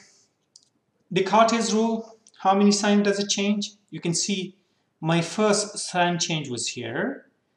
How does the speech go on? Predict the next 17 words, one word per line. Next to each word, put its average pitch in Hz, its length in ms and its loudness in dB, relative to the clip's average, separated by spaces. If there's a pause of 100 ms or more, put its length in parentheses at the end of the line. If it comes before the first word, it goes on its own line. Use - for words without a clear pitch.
(180)
then 160 180 -2
a 165 160 -2
change 202 680 2
sign 127 560 -4
here, 135 540 -8 (360)
then 143 100 -6
a 147 140 -8
change 175 440 -2
sign 127 340 -6
here, 131 520 -12 (280)
and 123 140 -12
then 127 120 -8
a 123 40 -10
change 160 540 -6
sign 120 400 -10
here 120 260 -16
again. 143 320 -8